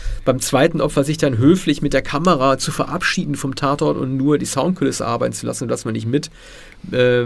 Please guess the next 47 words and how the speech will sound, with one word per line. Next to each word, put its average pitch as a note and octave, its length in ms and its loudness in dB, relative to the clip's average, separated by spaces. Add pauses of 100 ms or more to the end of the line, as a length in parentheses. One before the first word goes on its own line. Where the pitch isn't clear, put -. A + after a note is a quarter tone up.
was, A#2+ 240 -4
was A2 140 -4
mitbekommt, D3 400 0
was B2+ 140 -2
da A#2+ 120 -2
wirklich C#3+ 320 -4
passiert. D3 420 2 (220)
Am A#2+ 120 -2
Ende D#3+ 200 6
sieht E3+ 180 -2
man D3+ 140 2
dann C#3 160 2
die A#2+ 120 -4
Toten, D#3 600 2
äh, B2+ 240 0
wie C3 80 -4
sie C3 140 -4
dann B2 180 -2
auch A2 80 -6
die A2 120 -10
Zunge F3+ 300 2
rausstrecken, D3+ 760 -2
die C#3+ 80 -8
Leichen, C#3 560 -2
ne? C#3+ 140 -4
Also C3+ 180 -6
so B2+ 120 -6
ein A2+ 60 -10
klassisches D#3 480 -6
Comicbild D#3+ 540 -2
eigentlich C3+ 200 -6
fast C#3+ 220 -8
schon, D3 140 -8
dass B2 120 -10
getötete C#3 460 -8
Menschen C3+ 340 -8
immer E3+ 220 -4
die A#2+ 80 -4
Zunge E3 280 -4
raushängen C3+ 420 -6
lassen C3+ 260 -6
müssen. C#3 260 -4 (260)
Meine D3 220 4
persönliche E3+ 420 4
Theorie D#3+ 420 2
ist - 220 -4
ja, C#3+ 180 0